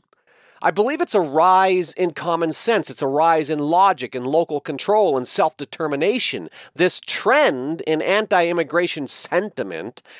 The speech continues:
reflects a rise in the percentage of people who are just kind of tired of the global agenda being shoved down their throats. The rise of people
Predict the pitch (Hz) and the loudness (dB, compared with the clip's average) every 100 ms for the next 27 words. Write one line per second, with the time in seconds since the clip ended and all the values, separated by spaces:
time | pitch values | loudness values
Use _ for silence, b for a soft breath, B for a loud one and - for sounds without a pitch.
0 | B - 165 - - 208 294 - - - | B -2 -2 -2 -2 0 0 -2 -4 -4
1 | - b b b 170 165 143 165 190 202 | -6 b b b 0 2 4 4 6 4
2 | 208 202 - 165 160 - 131 - 185 269 | 4 2 0 -2 -2 -4 -4 -2 -2 -2
3 | 220 254 - - 135 - 202 117 143 _ | -4 -6 -6 -6 -6 -2 -2 -2 -6 _
4 | b b b 240 - 277 - 262 254 - | b b b 0 0 -2 0 0 0 -2
5 | - 240 311 185 127 135 _ b b 175 | -2 2 2 2 0 -6 _ b b 0
6 | 165 147 160 233 247 226 147 220 262 220 | 0 -2 4 4 6 4 2 0 2 0
7 | 160 190 190 - 190 202 160 156 180 185 | 0 -2 -2 0 2 2 0 -2 0 -2
8 | - 233 285 135 - 160 160 196 208 214 | 0 2 4 2 0 0 4 4 4 2
9 | 180 - - 254 262 175 190 | 0 -6 -6 -6 0 2 2